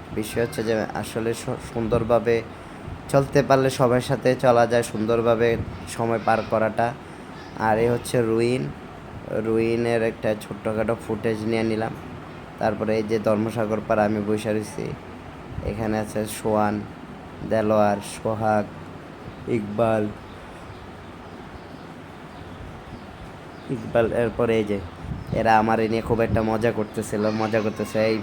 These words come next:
স-, মানে, এখানে ডায়লগটা ওরা কে দিছে জানেন? "এই সর, সর, বড় ভাই আইতেছে, বড় ভাই আইতেছে।" মানে, আসলে বড় ভাই আইতেছে, বড় ভাই আইতেছে কইয়া আমারে ওরা অনেকটা, মানে, মজা নিল। তারপরে এই দেখেন ধর্ম, আজকে শুক্রবার,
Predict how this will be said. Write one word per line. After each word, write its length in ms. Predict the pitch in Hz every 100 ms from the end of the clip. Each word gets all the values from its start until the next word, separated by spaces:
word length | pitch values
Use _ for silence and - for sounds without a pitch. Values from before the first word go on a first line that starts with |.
| -
স-, 180 | 107 104 - - - -
মানে, 160 | 110 117
এখানে 240 | 120 127
ডায়লগটা 460 | 110 110 123 - 127
ওরা 120 | 123
কে 180 | 120 123
দিছে 260 | 120 -
জানেন? 260 | 120 120 113
"এই 220 | 117 123 113
সর, 180 | 123 123 107 -
সর, 160 | 120 107
বড় 240 | 113 117
ভাই 120 | 113 113
আইতেছে, 360 | 107 - 110 104
বড় 220 | 107 107
ভাই 120 | 107
আইতেছে।" 320 | 104 - - - - - - - - -
মানে, 180 | 110 113
আসলে 300 | 117 120 120
বড় 240 | 113 120 120
ভাই 160 | 120
আইতেছে, 340 | 120 110 117 123
বড় 260 | 117 120
ভাই 80 | 117
আইতেছে 320 | 117 110 110 127
কইয়া 300 | 120 139 139
আমারে 340 | 107 110 110
ওরা 280 | 107 107 110
অনেকটা, 500 | 107 107 107 107 101 87 - - - - -
মানে, 160 | 110 110
মজা 340 | 113 113 117
নিল। 280 | 110 104 104 107 - - -
তারপরে 420 | 107 104 110 107
এই 80 | 107
দেখেন 400 | 107 107 110 104
ধর্ম, 200 | 101 98
আজকে 320 | 101 - 107
শুক্রবার, 600 | - 113 - 120 113 101